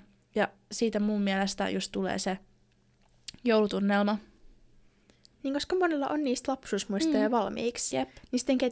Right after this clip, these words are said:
Speaker 2: kun niitä lukee nytkin, niin siinä palaa jotenkin sen omaan lapsuuteensa
Speaker 1: Mm.
Speaker 2: ja niihin hyviin muistoihin, mitä on.
Speaker 1: Mm.
Speaker 2: Et jos teillä on kotona hyllyssä vielä jotain vanhoja lapsuuden satukirjoja,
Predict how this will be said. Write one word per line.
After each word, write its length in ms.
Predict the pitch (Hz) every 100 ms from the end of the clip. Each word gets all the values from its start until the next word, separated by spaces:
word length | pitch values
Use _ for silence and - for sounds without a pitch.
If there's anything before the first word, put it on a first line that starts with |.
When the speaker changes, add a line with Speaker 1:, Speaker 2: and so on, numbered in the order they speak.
| -
Speaker 2:
kun 120 | 247
niitä 240 | 254 254
lukee 200 | 254 247
nytkin, 380 | 262 359 - 254 - -
niin 80 | 240
siinä 160 | 254
palaa 240 | 247 262 226
jotenkin 280 | 208 - 220
sen 160 | 226
omaan 300 | - 208 190
lapsuuteensa 680 | 190 - - - - 269 254
Speaker 1:
Mm. 60 | 240
Speaker 2:
ja 60 | 240 - -
niihin 260 | 226 226
hyviin 240 | 214 196 185
muistoihin, 540 | 180 - - - 220
mitä 200 | 190 -
on. 200 | - 208 - - _
Speaker 1:
Mm. 160 | 240 233
Speaker 2:
Et 100 | 233 240 -
jos 220 | 302 311
teillä 260 | 240 214 254
on 200 | 269 233 - -
kotona 320 | 247 220 208
hyllyssä 400 | 226 202 190 -
vielä 80 | 196
jotain 240 | 208 190
vanhoja 260 | 196 202 196
lapsuuden 340 | - - 208
satukirjoja, 580 | 214 - - 233 - 240